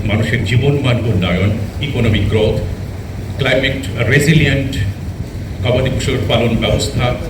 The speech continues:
দেশি বিদেশি সংস্থার সাথে কোঅর্ডিনেশন এবং, আহ,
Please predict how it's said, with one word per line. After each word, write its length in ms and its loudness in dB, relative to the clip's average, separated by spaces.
দেশি 260 0
বিদেশি 380 -2
সংস্থার 400 -2
সাথে 220 -2
কোঅর্ডিনেশন 720 0
এবং, 280 0
আহ, 60 0